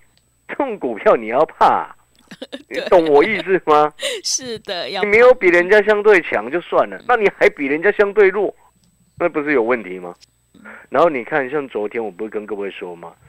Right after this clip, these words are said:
Speaker 1: 垃圾盘，然后结果一些中高价股一直在卖。我昨天不是举例什么祥硕啊、信华啊，每一个都跌五趴四趴的。
Speaker 2: 嗯。
Speaker 1: 你知道今天五二六九的祥硕，我说又跌七趴。
Speaker 2: 哇，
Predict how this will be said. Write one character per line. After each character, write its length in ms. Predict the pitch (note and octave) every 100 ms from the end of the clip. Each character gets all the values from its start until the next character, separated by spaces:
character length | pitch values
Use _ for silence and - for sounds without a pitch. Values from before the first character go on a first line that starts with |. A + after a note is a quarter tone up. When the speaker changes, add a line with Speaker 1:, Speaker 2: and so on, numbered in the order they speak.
| - _ _ -
Speaker 1:
垃 560 | - D3 C#3+ C#3 C3 C#3+ -
圾 220 | C3 C3
盘， 260 | - F2 - _ _ _ _ _
然 120 | A2
后 120 | C3+
结 160 | C#3+ B2+
果 200 | A#2 A2
一 80 | A#2
些 220 | A#2+ A#2 _ _
中 220 | - B2+ B2+
高 200 | A#2+ B2
价 180 | C3+ G2+
股 180 | F#2
一 40 | A2
直 100 | G2+
在 140 | F#2+ G#2
卖。 220 | G#2 G#2 _ _ _ _ _ _ _
我 80 | A#2
昨 160 | A#2+
天 80 | A#2+
不 140 | B2 A#2+
是 60 |
举 240 | A2+ G2+ G2
例 120 | A2+
什 60 |
么 100 | F#2+ G2
祥 380 | - F#2 F#2+ G#2+
硕 360 | - A#2 G2+
啊、 400 | G2 F#2+ F#2 F#2 - - - - -
信 260 | C3+ A#2 G#2
华 240 | - F2+
啊， 340 | F2 F#2 F#2 F2+
每 180 | G2
一 60 | A#2
个 120 | A#2
都 120 | A2
跌 180 | A2+ G#2
五 160 | G2+ F2+
趴 220 | G#2 A2+
四 180 | - A2
趴 260 | F2+ F#2+
的。 140 | F2 E2 _
Speaker 2:
嗯。 100 | -
Speaker 1:
你 120 | A#2+ A2+
知 100 | A#2
道 120 | D3+
今 100 | -
天 260 | D3+ D3 A#2+
五 160 | B2+ E3
二 100 | G3+
六 160 | E3
九 220 | B2 G2
的 60 | F#2
祥 140 | G2+ F#2+
硕， 100 | A#2+
我 60 | -
说 100 | B2+
又 240 | D3 A#2
跌 220 | - F#2
七 260 | - - G2
趴。 280 | - -
Speaker 2:
哇， 120 | -